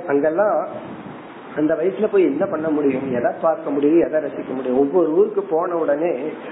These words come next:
உங்களுக்கே தெரியும், வயசானவங்க யாரையாவது கூட்டு போனா "நான் வரல, பஸ்லயே உட்காந்துக்கிறேன்னு" உட்காந்துருக்கேன். பிறகு என்னன்னா, அவங்களுக்கு ஒரு ஆளை காவலை போட்டுட்டு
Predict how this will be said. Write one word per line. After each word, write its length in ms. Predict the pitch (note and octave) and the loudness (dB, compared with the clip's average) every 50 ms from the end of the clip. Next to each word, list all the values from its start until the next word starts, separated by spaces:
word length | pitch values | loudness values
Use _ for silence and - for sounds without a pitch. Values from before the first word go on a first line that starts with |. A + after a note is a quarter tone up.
| - - | -10 -4
உங்களுக்கே 380 | - C3+ C#3 C#3 C3 D3 G3 G#3+ | 2 4 4 4 4 4 2 2
தெரியும், 360 | G3+ F#3 E3 E3+ F3 E3+ - | 2 2 4 6 6 6 6
வயசானவங்க 540 | C3+ C#3+ D3+ D3 E3 D#3+ E3 E3 G3 G#3 G3+ | 4 0 0 2 2 2 2 4 2 2 2
யாரையாவது 440 | F3 E3 D#3 D3+ C#3+ D#3+ F3+ G3+ F3 - | 2 2 2 2 0 0 0 -2 -2 2
கூட்டு 260 | E3+ F3 E3 - F#3 | 2 4 4 2 -2
போனா 360 | - - C#3 C3 C3 D3+ F3 E3+ - - - - - - - - | -2 0 -2 -2 0 -2 -2 -2 -6 -12 -14 -14 -16 -16 -10 -4
"நான் 200 | D#3 D#3+ E3+ D#3+ | 0 0 0 2
வரல, 260 | D#3+ D#3 D#3 F3+ F3+ - D#3 | 0 0 0 0 0 0 -2
பஸ்லயே 360 | D3 - - D3+ D#3+ E3+ D#3+ | -6 -4 0 2 2 4 2
உட்காந்துக்கிறேன்னு" 580 | - - D#3+ D3+ - D#3+ D3 A#2+ - F3+ E3+ D3+ | 2 -2 -4 -4 -4 -4 -4 -4 -2 -2 -2 -2
உட்காந்துருக்கேன். 920 | - - D3+ D#3 D3 - - - - - - - - - - - - - - - - - - - - - - - - - - - - - - - - - - - - - - - - - - | -4 -4 -2 -2 -2 -2 -2 -6 -4 -4 -4 -4 -4 -4 -6 -4 -6 -4 -6 -6 -6 -6 -8 -8 -10 -10 -10 -10 -8 -8 -10 -10 -12 -14 -14 -14 -14 -12 -10 -10 -10 -10 -10 -14 -8 0 0
பிறகு 220 | G#3 G3+ G3+ G#3 | 2 4 4 4
என்னன்னா, 320 | F#3 F3 F#3 F3 E3+ E3+ E3 C#3+ | 2 2 0 0 0 0 0 0
அவங்களுக்கு 440 | D3+ D#3 F3 F#3 G3 F#3+ E3+ E3+ | -2 -2 2 2 2 2 2 2
ஒரு 60 | E3+ E3 | 2 4
ஆளை 200 | E3+ E3+ E3+ E3+ | 4 4 2 0
காவலை 380 | E3+ E3 D#3 D#3 D#3 E3 D#3+ D#3 | 0 0 0 0 2 2 0 0
போட்டுட்டு 500 | D#3 D#3+ D#3+ C#3 - C#3+ B2 - - F#3 | 0 0 -2 -2 0 -2 -4 0 0 0